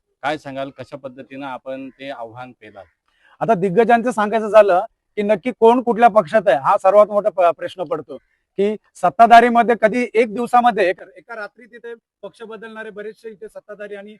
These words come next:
Speaker 2: विरोधक आम्हाला दिसतात. इथे कुठल्याही प्रकारचा, कुठलाही, अ, कुठलाही आ-, बस असंख्य पक्ष आहेत,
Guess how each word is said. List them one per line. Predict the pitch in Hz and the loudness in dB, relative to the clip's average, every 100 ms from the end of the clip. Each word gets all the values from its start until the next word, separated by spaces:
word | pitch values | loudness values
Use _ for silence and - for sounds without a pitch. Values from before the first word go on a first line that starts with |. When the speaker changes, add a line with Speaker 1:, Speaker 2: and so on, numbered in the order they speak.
| _ - | _ -12
Speaker 2:
विरोधक | 208 208 208 175 | -10 -10 -14 -14
आम्हाला | 180 185 185 | -16 -18 -20
दिसतात. | 180 _ 147 _ _ _ | _ _ -20 _ _ _
इथे | 160 220 | -20 -20
कुठल्याही | 208 160 220 220 | -20 -16 -14 -14
प्रकारचा, | 214 214 214 214 208 | -16 -16 -18 -16 -20
कुठलाही, | 202 175 147 196 196 202 220 _ _ _ _ 147 | -20 _ -18 -14 -14 -16 -20 _ _ _ _ -20
अ, | 156 | -20
कुठलाही | 151 175 190 185 214 220 _ _ _ _ | -20 -20 -16 -16 -16 -20 _ _ _ _
आ-, | 185 190 _ | -20 -20 _
बस | 196 208 262 - | -20 -18 -20 -20
असंख्य | - 262 269 | -18 -18 -16
पक्ष | 233 214 | -18 -20
आहेत, | 226 | -20